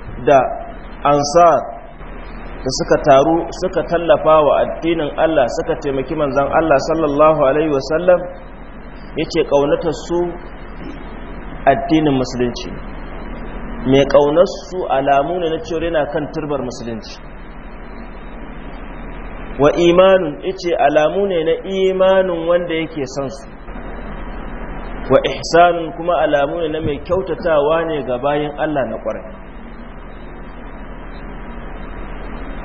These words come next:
Sannan sai ce, "Wa bughduhum," ƙiyayyarsu kuma kufurun, kafirci ne. "Wa nifaqun,"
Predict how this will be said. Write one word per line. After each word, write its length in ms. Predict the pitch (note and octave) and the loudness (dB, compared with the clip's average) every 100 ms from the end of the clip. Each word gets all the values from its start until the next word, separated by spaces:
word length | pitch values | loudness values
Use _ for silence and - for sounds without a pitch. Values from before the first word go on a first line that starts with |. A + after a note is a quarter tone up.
| - - | -10 0
Sannan 320 | C3 D3+ F3+ | 4 6 6
sai 180 | G3 G3+ | 6 4
ce, 160 | F#3 | 4
"Wa 160 | E3+ D#3 | 6 6
bughduhum," 560 | F#3 G3 E3 D#3+ D3 - - - - - - - | 6 4 2 0 -2 -6 -10 -16 -16 -16 -16 -16
ƙiyayyarsu 640 | - D#3 G3 A3+ G3+ - D3+ | -6 2 4 6 4 2 -4
kuma 280 | D3 C#3+ C#3 - - - - - - - - - - | 0 4 2 0 -10 -14 -16 -16 -16 -16 -16 -14 0
kufurun, 440 | F#3+ F#3+ F3+ C3+ - - - - - | 2 2 0 -2 -4 -14 -14 -14 -4
kafirci 560 | - D3+ D3+ E3 - A#2+ | 4 4 4 -2 -4 -10
ne. 100 | G2 - - - - - - - - - - - - | -12 -14 -14 -12 -12 -12 -10 -10 -10 -10 -10 -10 2
"Wa 120 | C3 | 4
nifaqun," 600 | D3 D#3 F3+ F#3 F3+ D3 | 6 6 6 6 6 0